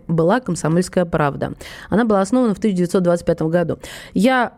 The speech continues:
а, вот, собственно, рассказ буду прерывать, потому что в эфир поступают, э, звонки от, э, людей, с которыми бы хотелось вспоминать Владимира Сунгоркина.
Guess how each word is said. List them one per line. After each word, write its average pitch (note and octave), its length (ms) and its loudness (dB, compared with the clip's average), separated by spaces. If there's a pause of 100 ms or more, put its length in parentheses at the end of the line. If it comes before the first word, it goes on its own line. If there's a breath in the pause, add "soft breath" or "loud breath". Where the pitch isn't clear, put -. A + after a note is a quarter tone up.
а, G3+ 240 2
вот, G3+ 160 0
собственно, G#3 800 2
рассказ A3 500 -2
буду F#3 220 -2
прерывать, A#3 380 2
потому G#3 280 0
что G3+ 380 0
в F#3 140 0
эфир A3 260 0
поступают, G3 720 0
э, E3 320 2 (760)
звонки G3+ 800 0
от, F3 300 -2
э, F3+ 320 2 (160)
людей, G3+ 400 2
с - 80 -10
которыми F#3+ 340 0
бы E3+ 80 -2
хотелось B3 720 0
вспоминать A3 840 0 (140)
Владимира E3 480 0
Сунгоркина. E3 760 0